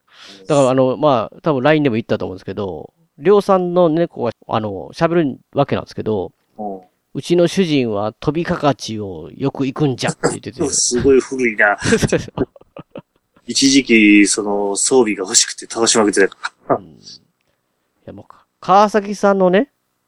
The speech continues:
Speaker 2: はい。
Speaker 1: 猫も、あのー、なんかいるわけなんですけど、
Speaker 2: はい。
Speaker 1: ネル-、ネルフィガンテってやったかな？なんか、
Speaker 2: おう。
Speaker 1: と戦ってるんじゃよくって言うんですけど、「ネタバレやめてくれ」って、「川崎、
Speaker 2: <laughs>
Speaker 1: 川崎さんの猫」って言いながらね。「聞いたこともないよ、そんなやつ」っ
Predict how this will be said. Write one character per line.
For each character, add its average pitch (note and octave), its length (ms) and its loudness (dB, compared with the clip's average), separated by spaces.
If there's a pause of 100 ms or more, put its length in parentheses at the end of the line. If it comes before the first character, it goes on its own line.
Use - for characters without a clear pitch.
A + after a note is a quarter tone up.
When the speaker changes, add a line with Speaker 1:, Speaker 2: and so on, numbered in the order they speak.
(260)
Speaker 2:
は B2 100 2
い。 D#3+ 40 6
Speaker 1:
猫 C#3 180 2
も、 G2 380 -8 (160)
あ G#2 100 -12
の E2 600 -12 (260)
ー、 A#2+ 120 -10
な A#2 100 -10
ん - 20 -10
か A#2 40 -10
い C#3 80 -4
る C#3+ 80 -2
わ C#3 100 2
け G#2+ 60 -12
な F#2 80 -16
ん - 20 -18
で - 40 -20
す - 60 -20
け G2+ 80 -16
ど、 D#2 280 -16 (160)
Speaker 2:
は G2+ 160 -8
い。 - 20 -16 (520)
Speaker 1:
ネ D#3 120 0
ル-、 E3+ 240 0
ネ D#3 120 0
ル G3 100 4
フ F3+ 60 -2
ィ F3+ 240 -4
ガ F#3+ 160 2
ン D#3+ 120 0
テ G#2+ 260 -8
っ - 60 -20
て - 100 -20
や - 60 -18
っ - 40 -20
た - 80 -18
か G2+ 80 -12
な？ D3 160 -4
な - 60 -14
ん - 40 -10
か、 E2+ 220 -10 (440)
Speaker 2:
お C#3 320 4
う。 - 20 -4
Speaker 1:
と C3 100 -2
戦 D3 300 -2
っ - 40 -2
て - 180 -2
る C#3 120 2
ん A#2+ 60 -2
じ - 100 -6
ゃ A#2+ 40 -4
よ A#2+ 80 -2
く - 140 -8
っ - 20 -10
て - 60 -16 (100)
言 F2+ 100 -10
う - 20 -12
ん - 20 -14
で - 40 -18
す - 60 -20
け D2+ 80 -16
ど、 - 220 -16 (420)
「ネ C3 140 -4
タ D#3 120 0
バ F#3+ 120 4
レ G#3 80 6
や A3+ 60 6
め A#3+ 80 4
て B3 80 0
く A#3+ 100 2
れ」 E3+ 80 4
っ - 60 -2 (180)
て、 - 160 -20 (300)
「川 F3+ 160 0
崎、 - 160 0
Speaker 2:
<laughs> - 0 -
Speaker 1:
川 B2+ 160 2
崎 E3+ 160 0
さ D#3+ 200 0
ん C#3 100 -12 (120)
の A#2 200 -10
猫」 C3 260 2
っ A2 40 -6
て - 180 -18
言 - 100 -14
い - 20 -18
な - 80 -16
が - 60 -18
ら - 60 -20
ね。 F3 100 -20 (840)
「聞 F3+ 140 -4
い - 20 -2
た G#3+ 100 4
こ B3 80 4
と A3+ 80 6
も F3+ 60 2
な B2 140 2
い - 20 2
よ、 G2 80 2
そ A2+ 120 -2
ん G#2+ 40 0
な G2 80 0
や F#2 80 -2
つ」 - 160 -14
っ D2 40 -14